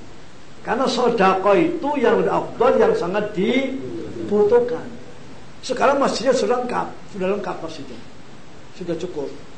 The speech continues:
Hanya terasnya sana, belum. Nah, tidak terasnya. Sekarang kamar mandinya,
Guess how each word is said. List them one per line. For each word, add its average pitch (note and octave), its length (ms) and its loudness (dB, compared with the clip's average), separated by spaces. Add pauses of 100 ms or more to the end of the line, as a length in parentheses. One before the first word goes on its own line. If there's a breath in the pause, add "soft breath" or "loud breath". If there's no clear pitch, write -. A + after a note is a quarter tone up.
(260)
Hanya A#3+ 480 4 (1040)
terasnya A3 560 4
sana, G#3+ 320 4 (140)
belum. F#3 340 6
Nah, - 240 -12
tidak D3 240 -8
terasnya. D3 400 -8 (240)
Sekarang - 560 0 (560)
kamar G3 240 -2
mandinya, G#3 480 2